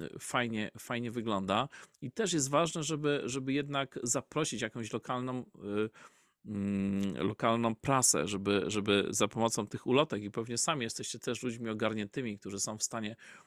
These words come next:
tutaj, no jeśli nas słuchacie oczywiście, zakładam, że tak jest, no to macie pewnie sporo argumentów, żeby mówić, e, na ten temat, że to jest nie nasza wojna, żeby, żeby wytłumaczyć, żeby wytłumaczyć nasze, nasze stanowisko,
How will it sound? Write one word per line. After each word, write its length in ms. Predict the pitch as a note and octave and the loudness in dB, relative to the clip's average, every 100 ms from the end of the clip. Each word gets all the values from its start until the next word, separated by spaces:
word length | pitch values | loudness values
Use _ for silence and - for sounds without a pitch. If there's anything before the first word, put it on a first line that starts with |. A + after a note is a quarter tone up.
| - | -14
tutaj, 400 | - - A2 G#2+ | -10 0 2 2
no 120 | G#2 G#2 | 0 -4
jeśli 240 | G#2 A2 | -4 -2
nas 260 | G#2+ G#2 - | -2 2 2
słuchacie 460 | A2+ C3+ B2+ - | 4 2 2 0
oczywiście, 580 | F#2+ - G#2 - - G#2 - - - | -4 -6 -4 -4 -4 -6 -8 -20 -10
zakładam, 420 | - G2 - G#2+ G#2 | -6 -4 -2 -2 -2
że 100 | A2+ | -2
tak 240 | G2+ G2+ | -2 0
jest, 240 | G2+ A2+ | 0 0
no 80 | A#2 | -4
to 120 | G#2+ | -8
macie 260 | A2 A#2 - | -4 -4 -4
pewnie 240 | A2 G#2+ | -6 -4
sporo 340 | G#2+ - C3 B2+ | -4 -2 -2 0
argumentów, 720 | A#2+ B2+ C#3+ A2 - G#2+ - - _ - - | -2 -4 -4 -4 -8 -14 -14 -20 _ -20 -8
żeby 460 | F#2 A2 G#2 G#2 - | -2 -2 0 0 -2
mówić, 480 | A2 G#2 G2+ - - | -6 -2 -2 -2 -4
e, 40 | - G#2 | -6 -6
na 120 | A#2+ G2+ | -6 -8
ten 180 | - | -8
temat, 360 | G2 G2 G2+ G#2 | -8 -6 -6 -6
że 160 | G#2 G2 | -6 -6
to 180 | - | -2
jest 360 | G2+ G2 - - | -2 0 -2 -6
nie 160 | G2 G#2+ | -8 -4
nasza 280 | G#2+ - G#2+ | -4 -4 -6
wojna, 420 | G#2 F2+ G2+ A#2 - - - - _ - | -6 -4 -6 -8 -14 -20 -20 -20 _ -6
żeby, 440 | G#2+ G2+ G2+ G2+ | -4 2 2 2
żeby 300 | G#2+ G2+ G2 | 0 -2 -2
wytłumaczyć, 800 | F#2+ A2+ A#2+ A#2 C#3 - G2 - - | -2 -4 0 0 0 -2 -6 -8 -10
żeby 280 | G#2+ G2+ G2+ | -8 -6 -4
wytłumaczyć 760 | G#2+ G2+ G#2+ G#2+ - A2+ - - - | -4 -6 -4 -4 -2 -4 -4 -8 -6
nasze, 440 | G#2 G#2+ G#2+ G2+ | -4 -2 -2 -4
nasze 260 | - G2+ G#2 | -4 -6 -4
stanowisko, 760 | - G#2+ G#2 G2+ - - D2+ | -4 -4 -4 -4 -4 -6 -10